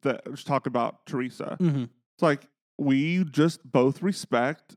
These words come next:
Speaker 1: that we have friends that are not friends with each other, and that's okay, and we just i-,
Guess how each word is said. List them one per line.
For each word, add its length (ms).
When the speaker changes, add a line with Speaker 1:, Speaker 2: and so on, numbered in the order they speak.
Speaker 1:
that 480
we 260
have 640
friends 640
that 220
are 100
not 300
friends 340
with 160
each 160
other, 320
and 200
that's 240
okay, 420
and 120
we 140
just 340
i-, 40